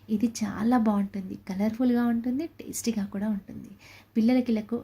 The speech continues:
ఇలా డిఫరెంట్గా కలర్ఫుల్గా చేస్తే ఇష్టంగా తింటారు. అది ఇష్టంగా తినడమే కాదండి, ఇది టేస్టీగా కూడా ఉంటుంది.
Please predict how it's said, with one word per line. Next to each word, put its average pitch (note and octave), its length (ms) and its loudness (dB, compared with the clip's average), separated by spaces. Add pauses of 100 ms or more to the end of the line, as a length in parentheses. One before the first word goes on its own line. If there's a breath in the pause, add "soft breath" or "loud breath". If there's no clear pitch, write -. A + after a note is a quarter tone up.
(120)
ఇలా A3+ 240 4
డిఫరెంట్గా G3+ 800 -2
కలర్ఫుల్గా G#3 520 0 (100)
చేస్తే B3 380 -8
ఇష్టంగా G3+ 420 -6
తింటారు. G3+ 460 -8 (680 loud breath)
అది B3+ 300 -2
ఇష్టంగా A#3+ 380 2
తినడమే A#3 460 2
కాదండి, G3+ 680 -2
ఇది A3+ 180 4
టేస్టీగా A3 560 2
కూడా G#3 280 0
ఉంటుంది. F#3+ 480 -6